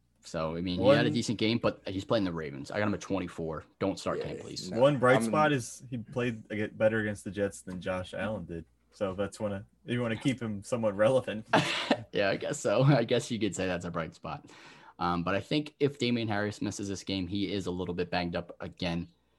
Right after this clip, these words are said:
Speaker 1: Uh, Rex Burkhead might be the number one.
Speaker 3: He might be.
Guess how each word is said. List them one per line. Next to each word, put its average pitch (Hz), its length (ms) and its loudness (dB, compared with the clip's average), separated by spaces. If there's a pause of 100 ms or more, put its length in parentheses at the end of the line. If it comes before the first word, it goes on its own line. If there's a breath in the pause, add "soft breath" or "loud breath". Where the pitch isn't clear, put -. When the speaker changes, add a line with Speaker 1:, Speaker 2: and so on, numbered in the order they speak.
(300)
Speaker 1:
Uh, 82 220 2
Rex 107 220 -2
Burkhead 82 440 -4
might 71 160 -8
be 87 60 -10
the 78 80 -10
number 71 260 -8
one. 69 240 -12 (800)
Speaker 3:
He 104 120 -12
might 98 260 -8
be. 107 320 -4